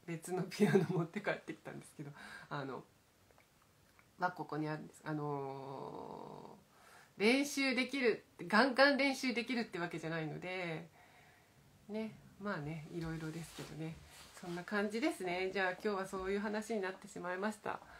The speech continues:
話すことないって言いながらこの喋る感じがもうどうしたらいいのかわかりませんが、えーと、今日は三月十八日金曜日です。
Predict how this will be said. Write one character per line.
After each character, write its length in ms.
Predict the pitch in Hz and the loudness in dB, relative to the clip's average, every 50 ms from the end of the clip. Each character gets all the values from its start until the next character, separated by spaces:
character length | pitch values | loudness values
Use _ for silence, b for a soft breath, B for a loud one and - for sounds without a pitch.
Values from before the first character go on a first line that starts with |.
| B B B B B - | B B B B B -8
話 280 | 208 202 214 220 220 | -4 -2 -2 -2 -2
す 60 | - | -4
こ 100 | - 202 | -6 -6
と 100 | 190 190 | -4 0
な 140 | 185 196 196 | 0 2 2
い 20 | 190 | 0
っ 20 | |
て 140 | 190 - 190 | 0 -2 -2
言 100 | 180 185 | -2 0
い 60 | 185 | 2
な 120 | 196 196 196 | 2 2 4
が 100 | 202 190 | 4 2
ら 80 | 196 | 2
こ 140 | 190 - 196 | 2 0 0
の 120 | 196 190 180 | 0 0 0
喋 300 | - 202 185 175 190 185 | -2 -4 -2 -2 -2 -2
る 80 | 180 | -2
感 300 | - - 185 170 165 160 | -4 -4 -4 -4 -4 -4
じ 100 | 160 160 | -4 -4
が 80 | 160 156 | -4 -4
も 120 | 160 160 | -2 -4
う 60 | 151 151 | -4 -4
ど 120 | 160 170 | -4 -4
う 80 | 180 190 | -6 -6
し 60 | - | -6
た 140 | - - 160 | -8 -8 -6
ら 80 | 156 | -4
い 40 | 156 | -4
い 20 | 156 | -4
の 120 | 151 156 | -6 -6
か 100 | - - | -8 -10
わ 60 | - | -8
か 100 | - 170 | -4 0
り 100 | 180 170 | 2 4
ま 140 | 208 170 165 | 4 4 2
せ 160 | - 220 220 | 2 0 0
ん 60 | 202 | 0
が、 200 | - 180 190 - - B B B B B B B | 0 0 -2 -2 -2 B B B B B B B
え 260 | - 175 165 165 160 | -4 -4 -2 -4 -4
ー 80 | - 185 | -6 -6
と、 0 | - | -2
今 120 | - 254 233 | 2 2 4
日 20 | |
は 80 | 196 202 | 4 4
三 280 | - 254 247 240 233 202 | 4 4 6 6 6 4
月 260 | 196 196 - 185 170 165 | 2 0 -2 -4 -4 0
十 200 | 185 208 214 214 | 2 4 4 4
八 280 | 226 233 233 - 220 | 4 2 0 0 0
日 440 | 233 240 226 - - 247 233 - - - - - - - - - | 0 0 0 0 -2 -2 -2 -2 -4 -10 -20 -20 -20 -14 -6 -2
金 180 | 226 233 233 233 | 0 0 2 4
曜 180 | 247 247 233 | 6 6 6
日 120 | 208 214 202 | 4 4 2
で 180 | 214 247 262 | 2 2 2
す。 200 | 254 - - - | 0 -6 -14 -20